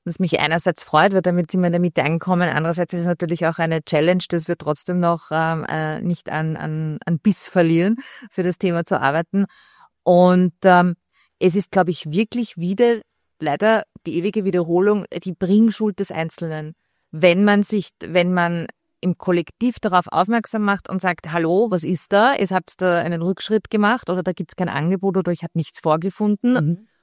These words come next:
Speaker 1: Und das kommt in den Bewerbungsgesprächen, in den Mitarbeitergesprächen vor, dann
Speaker 2: Ja.
Speaker 1: kriegt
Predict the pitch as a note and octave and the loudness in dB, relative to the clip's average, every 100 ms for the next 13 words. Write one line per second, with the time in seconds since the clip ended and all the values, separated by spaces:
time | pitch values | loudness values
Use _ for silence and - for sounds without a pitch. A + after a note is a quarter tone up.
0 | _ F#3 F3+ F#3 - E3+ E3+ G3+ F#3+ F#3+ | _ -6 -2 -4 -2 2 2 2 2 2
1 | F#3 F3 E3+ D#3 F#3 G3+ - - F3+ F#3 | 2 2 4 4 4 0 -4 -2 0 0
2 | - G3+ F3 F#3 F#3 G3+ F#3+ G3 F#3+ D#3+ | 2 2 4 2 2 0 0 -2 -4 -4
3 | D#3+ F3 - E3+ - - D3+ D3 G3 C#4 | -6 -4 -2 -4 -6 -6 0 4 4 2
4 | B3 G#3 E3+ - - - F#3 - | 2 0 -2 -8 -12 -6 -6 -6